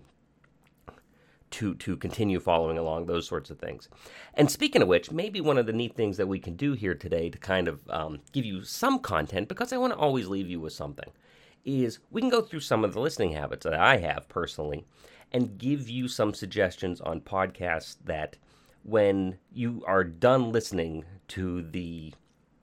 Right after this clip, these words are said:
information, the ideas, the content, Steve's irrational fear of robots on this podcast, that you may like to partake in and you listen to. Um, so I'm just gonna talk a little bit about some of the things that I listen to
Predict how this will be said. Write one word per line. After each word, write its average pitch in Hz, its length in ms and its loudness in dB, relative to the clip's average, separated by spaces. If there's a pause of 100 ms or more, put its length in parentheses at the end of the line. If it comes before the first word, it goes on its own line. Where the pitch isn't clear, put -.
information, 113 720 6
the 92 160 0
ideas, 101 680 2
the - 100 -8
content, 131 800 -2 (380)
Steve's 151 540 -4
irrational 120 640 6
fear 110 380 -2
of 90 120 -4
robots 90 560 2 (260)
on 101 200 2
this 196 160 6
podcast, 82 640 2 (200)
that 110 180 2
you 147 240 -4
may 95 300 4 (100)
like 90 440 0 (100)
to 90 460 -4 (560)
partake 156 440 0
in - 240 -6 (180)
and 101 160 0
you 107 60 -2
listen 107 340 -4
to. - 160 -14 (640)
Um, - 260 4
so 247 120 0
I'm 330 80 2
just - 100 -8
gonna 294 160 0
talk 185 260 -4
a 147 40 -8
little 147 180 4
bit 131 120 2
about 113 220 4
some 120 120 2
of 104 80 0
the 95 60 -4
things 104 220 4
that 85 140 6
I 135 240 4
listen 80 380 -2
to 76 360 -4